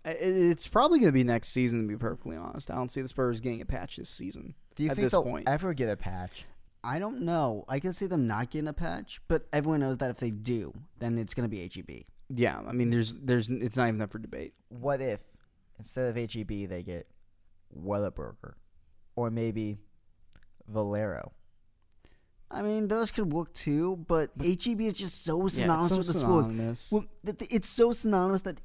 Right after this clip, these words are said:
Speaker 3: even people who aren't, who don't even live in Texas watch the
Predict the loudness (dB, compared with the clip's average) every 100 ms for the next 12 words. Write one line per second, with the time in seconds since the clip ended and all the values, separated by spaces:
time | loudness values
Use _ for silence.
0 | -4 -2 2 2 2 0 0 0 0 6
1 | 6 6 -8 -20 _ -4 4 8 10 12
2 | 10 10 10 10 10 8 6 8 8 8
3 | 0 -2 -2 -2 -2 2 4 2 -2 -10
4 | -12 -12 -18 -20 -20 _ -18 -14 0 4
5 | 4 0 -4